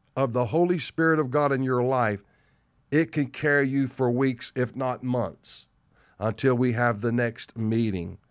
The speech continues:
And therein God will show up again and bless when we sanctify ourselves, set ourselves apart, and we gather in His most holy name. Uh, again, we're at Heritage U S A.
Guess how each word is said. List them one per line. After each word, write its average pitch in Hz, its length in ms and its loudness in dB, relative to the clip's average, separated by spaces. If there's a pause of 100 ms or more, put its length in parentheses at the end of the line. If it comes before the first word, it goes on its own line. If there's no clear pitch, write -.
(380)
And 107 180 0
therein 120 380 2
God 117 300 0
will 110 100 -4
show 117 300 -2
up 117 140 -2
again 107 500 -2 (300)
and 110 220 0
bless 110 400 0 (340)
when 107 160 -2
we 107 220 0 (120)
sanctify 120 880 -2
ourselves, 87 800 -8 (400)
set 165 340 0
ourselves 139 680 0
apart, 107 600 -6 (600)
and 110 220 -2
we 117 120 0
gather 135 440 0
in 120 320 -2
His 110 440 -8 (280)
most 110 360 -2
holy 107 360 -2
name. 101 340 -4 (540)
Uh, 101 240 0
again, 139 440 2
we're 139 160 2
at 127 220 0
Heritage 143 560 0
U 147 240 2
S 156 240 0
A. 175 320 0